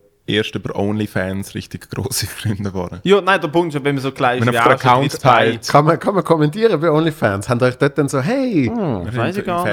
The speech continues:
Speaker 2: nicht.
Speaker 1: Fanforum. Nein, ich glaub, es ist nicht
Speaker 2: Nein,
Speaker 1: so
Speaker 2: wir pluggen ihn
Speaker 1: interaktiv.
Speaker 2: relativ oft. Ich würd sagen, eigentlich müssen wir uns einfach Geld geben, weil wir pluggen ihn ab jeden dritten Podcast.
Speaker 3: Ja.
Speaker 2: Äh,
Speaker 3: Gut,
Speaker 2: und
Speaker 3: abplagt auch viel.
Speaker 2: Abplagt auch viel.
Speaker 3: Knickknack.
Speaker 2: Uh.
Speaker 3: Ja.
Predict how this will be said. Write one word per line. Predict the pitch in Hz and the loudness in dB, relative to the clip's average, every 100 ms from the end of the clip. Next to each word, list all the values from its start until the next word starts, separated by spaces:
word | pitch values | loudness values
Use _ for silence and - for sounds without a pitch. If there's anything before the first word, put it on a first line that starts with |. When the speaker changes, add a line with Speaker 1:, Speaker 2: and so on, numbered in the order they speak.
| 110 | -2
Speaker 2:
nicht. | 117 | -4
Speaker 1:
Fanforum. | 107 101 101 104 | -6 -6 -8 -6
Nein, | 98 104 | -6 -6
ich | |
glaub, | 104 | -10
es | - | -14
ist | 101 | -10
nicht | 98 | -2
Speaker 2:
Nein, | 143 190 | 0 0
Speaker 1:
so | 135 | 0
Speaker 2:
wir | |
pluggen | 127 143 175 | 2 0 0
ihn | 165 | -4
Speaker 1:
interaktiv. | 151 | -2
Speaker 2:
relativ | 139 143 123 | -2 -2 -2
oft. | 127 | -2
Ich | 156 | -2
würd | 160 | -2
sagen, | 165 143 | 0 0
eigentlich | - 139 143 | -2 -4 -6
müssen | 131 | -6
wir | 127 | -6
uns | 113 | -6
einfach | 101 98 | -6 -4
Geld | 95 110 113 | -4 -4 -4
geben, | 101 | -4
weil | 104 | -4
wir | |
pluggen | 95 104 110 110 | -4 -2 -2 -4
ihn | 98 | -6
ab | 95 98 | -6 -4
jeden | 101 104 | -4 -2
dritten | 104 98 101 | -6 -6 -6
Podcast. | 101 - 98 98 101 | -6 -4 -4 -4 -2
Speaker 3:
Ja. | 101 95 131 - | 0 -2 -4 -6
Speaker 2:
Äh, | 107 101 98 98 | -4 -2 -2 -2
Speaker 3:
Gut, | 110 | -4
Speaker 2:
und | 104 | 0
Speaker 3:
abplagt | 120 - 117 - | 0 2 0 0
auch | 127 | -4
viel. | - 107 87 - - | -2 -4 -4 -8 -6
Speaker 2:
Abplagt | 117 147 147 98 - | -4 -2 -2 -4 -2
auch | |
viel. | 110 | -2
Speaker 3:
Knickknack. | 92 110 107 190 | 0 -2 -2 0
Speaker 2:
Uh. | 311 269 90 85 - _ | 0 2 0 -6 -10 _
Speaker 3:
Ja. | - 95 | -4 -4